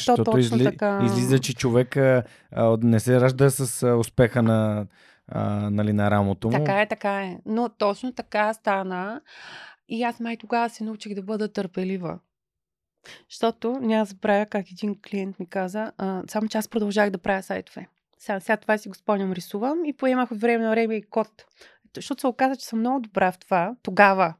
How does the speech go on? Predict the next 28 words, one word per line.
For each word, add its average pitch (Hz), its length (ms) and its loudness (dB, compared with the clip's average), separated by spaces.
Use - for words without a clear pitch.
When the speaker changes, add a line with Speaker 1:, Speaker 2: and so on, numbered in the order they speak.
Speaker 2:
Сега, 233 260 6
ако, 262 340 0
а, 208 320 2
сега 196 240 -2
са 240 120 -2
много 262 220 6
различни 262 360 2
нещата. 226 600 2
Значи 220 260 -2
те 226 120 -2
са 285 100 -8
минали 233 240 0
петнайсет 226 460 -2
години 220 260 -2
от 254 80 -4
тогава. 240 600 2
Speaker 1:
М. 254 40 -10
Никой 113 180 -2
не 107 140 2
пише, 98 240 -4
че - 100 -14
те - 60 -6
има 87 220 -4
повече. 87 400 -10
Speaker 2:
Да, 185 300 2
Speaker 1:
Вече. 87 200 -6
Speaker 2:
сигурна 196 420 -4
съм. 214 200 -12